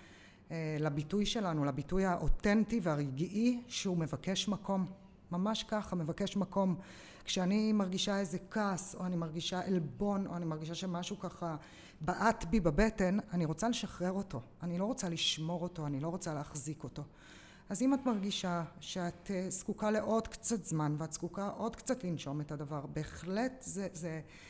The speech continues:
יכול להיות בריא באותו מידה כמו לשחרר את הדבר עצמו. אם תכתבי את זה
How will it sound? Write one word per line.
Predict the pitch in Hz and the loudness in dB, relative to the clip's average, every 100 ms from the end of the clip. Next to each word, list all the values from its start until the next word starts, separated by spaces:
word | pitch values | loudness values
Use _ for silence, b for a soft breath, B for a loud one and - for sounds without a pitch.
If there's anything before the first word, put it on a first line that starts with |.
| B | B
יכול | 185 - 214 | -4 2 4
להיות | 208 202 | 4 4
בריא | 180 180 208 | 2 4 4
באותו | 185 160 202 | 4 2 4
מידה | 233 190 208 | 4 4 2
כמו | 208 202 208 | 2 2 2
לשחרר | 202 185 - 196 202 | 2 -2 0 0 2
את | 202 | 0
הדבר | 175 160 185 | 0 2 0
עצמו. | 175 - 180 202 240 B B B B B - | 0 -2 0 2 2 B B B B B -4
אם | 190 | -2
תכתבי | 190 - 196 262 | -2 -6 -2 -2
את | |
זה | 262 | -2